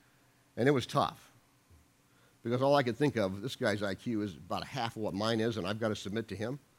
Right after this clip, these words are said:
You know, I, I was a little arrogant, I realized, but God still worked with old Rich on that one, okay? So, um, but I had to.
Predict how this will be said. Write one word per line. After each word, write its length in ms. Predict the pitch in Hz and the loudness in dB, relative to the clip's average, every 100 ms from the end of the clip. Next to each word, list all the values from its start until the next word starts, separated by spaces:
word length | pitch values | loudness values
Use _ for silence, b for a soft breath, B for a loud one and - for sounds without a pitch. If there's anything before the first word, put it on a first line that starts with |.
| b b b b b _ - | b b b b b _ -8
You 60 | 101 | -2
know, 100 | 104 | 0
I, 180 | 92 78 | 0 -4
I 100 | 104 98 | -2 -4
was 140 | 87 | -4
a 40 | |
little 180 | 92 90 101 | -6 -6 0
arrogant, 320 | 98 92 71 | 0 0 -6
I 40 | |
realized, 580 | 82 92 101 95 95 92 | -4 -2 0 2 0 -2
but 100 | 85 - _ _ _ _ _ _ _ _ _ _ _ _ _ _ _ _ _ _ _ _ _ _ _ - | -8 -10 _ _ _ _ _ _ _ _ _ _ _ _ _ _ _ _ _ _ _ _ _ _ _ -4
God 160 | 123 101 | -2 0
still 160 | 117 | -2
worked 240 | 104 104 87 | -2 -2 -2
with 100 | 95 | -4
old 160 | 87 | -4
Rich 200 | 87 78 | -6 -6
on 80 | 85 | -6
that 120 | 80 | -6
one, 140 | 73 87 | -6 -8
okay? 240 | 110 107 b b b | -6 -6 b b b
So, 260 | - 139 127 | 2 2 6
um, 260 | 123 117 - B B B _ _ _ _ _ _ _ _ _ _ _ | 4 4 -4 B B B _ _ _ _ _ _ _ _ _ _ _
but 160 | 147 156 | 4 6
I 60 | 160 | 6
had 240 | 240 302 | 4 2
to. 120 | - | -4